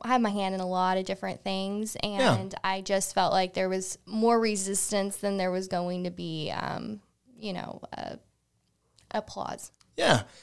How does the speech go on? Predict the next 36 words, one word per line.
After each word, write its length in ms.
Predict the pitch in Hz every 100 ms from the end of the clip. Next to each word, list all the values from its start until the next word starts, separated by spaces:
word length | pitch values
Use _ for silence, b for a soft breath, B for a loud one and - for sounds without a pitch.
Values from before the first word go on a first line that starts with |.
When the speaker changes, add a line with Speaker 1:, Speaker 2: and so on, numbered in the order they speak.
| b
Speaker 2:
Well, 180 | 277 269 -
and 100 | 233
I 100 | 226
think, 360 | 226 247 247 233
um, 440 | 208 170 143 120
whenever 280 | 160 170 180
you 120 | 208
do 140 | 185 185
something 480 | 185 160 180 165
new 380 | 127 104 98 151 - _ _ -
in 220 | 127 127 -
its, 320 | 127 - -
um, 420 | 117 113 101 98 -
unfamiliar 640 | 147 151 - 156 135 127
territory 580 | 117 - 131 117 - 113
for 160 | 113 156
most, 760 | 165 131 107 107 160 - - - b b
Speaker 1:
Mm-hmm. 100 | 214
Speaker 2:
you'll 80 | 147
always 340 | 143 151 156 -
get 180 | 143 -
pushback. 540 | 104 - - - -
Speaker 1:
Hey, 140 | 220 208
that's 220 | - -
true. 280 | - - 226 175
Speaker 2:
And, 280 | 175 170 165
um, 500 | 156 147 139 135 - 147
the 100 | 147
thing 180 | 190 180
about 240 | 143 -
pushback 720 | - 104 - - 101 127 - -
is 200 | 123 104
it's 240 | 113 101 -
resistance, 680 | 127 147 180 - 104 -
and 160 | 113 110
resistance, 760 | 117 123 143 - 117 107 -